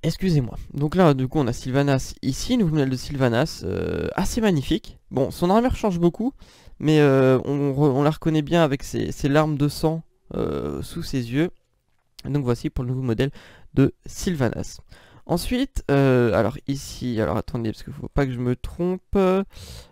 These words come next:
Euh, voilà, c'est Dame Vache. Donc, euh, Dame Vache, pareil, un personnage que je crois on tue à Burning Crusade,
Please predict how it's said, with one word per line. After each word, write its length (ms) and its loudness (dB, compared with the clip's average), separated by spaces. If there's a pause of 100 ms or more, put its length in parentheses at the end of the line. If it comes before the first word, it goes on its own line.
(120)
Euh, 1160 6
voilà, 260 6
c'est 220 -8
Dame 220 6
Vache. 400 -4 (360)
Donc, 200 -4
euh, 240 4
Dame 240 4
Vache, 240 2
pareil, 380 2
un 120 -2
personnage 480 -2
que 160 -4
je 100 -6
crois 460 -2
on 240 -6
tue 320 -2 (260)
à 160 -2
Burning 440 2
Crusade, 580 0